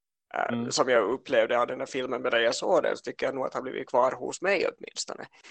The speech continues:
Speaker 1: Tycker jag att det här är den, liksom, den, den absolut bästa filmen jag någonsin har sett? Nej, det är det inte. Men det var, jag, jag tyckte att för mig så var det intressant och trevligt att se en film som jag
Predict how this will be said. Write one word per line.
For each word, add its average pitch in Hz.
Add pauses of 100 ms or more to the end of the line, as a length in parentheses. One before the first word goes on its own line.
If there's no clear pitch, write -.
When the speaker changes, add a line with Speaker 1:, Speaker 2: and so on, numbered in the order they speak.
(120)
Speaker 1:
Tycker 156
jag 147
att 143
det 139
här 131
är 127
den, 123
liksom, 113
den, 117 (140)
den 127
absolut 123 (600)
bästa 143
filmen 120 (1120)
jag 127
någonsin 123
har 120
sett? 143
Nej, - (720)
det 147
är 139
det -
inte. -
Men 135
det 147
var, 143 (800)
jag, 107
jag 143
tyckte 151
att -
för -
mig 170
så 202
var 143
det 131
intressant 151
och -
trevligt 160
att -
se 131
en 127
film 135
som 131
jag 123